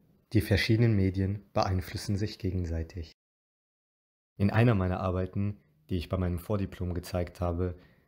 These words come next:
habe ich auch zu einem Thema gleichzeitig einen Trickfilm gemacht und ein Bild gemalt. Beide können gut für sich stehen und brauchen sich nicht zur Ergänzung.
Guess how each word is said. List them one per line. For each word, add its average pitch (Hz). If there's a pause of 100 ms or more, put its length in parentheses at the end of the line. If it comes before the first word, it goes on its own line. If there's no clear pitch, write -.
(180)
habe 95
ich 87
auch 104
zu -
einem 98
Thema 95
gleichzeitig 92
einen 92
Trickfilm 90
gemacht 87 (260)
und 101
ein 101
Bild 92
gemalt. 80 (840)
Beide 95
können 90
gut 85
für -
sich 95
stehen 90 (140)
und 95
brauchen 98
sich 85
nicht 92
zur 95
Ergänzung. 87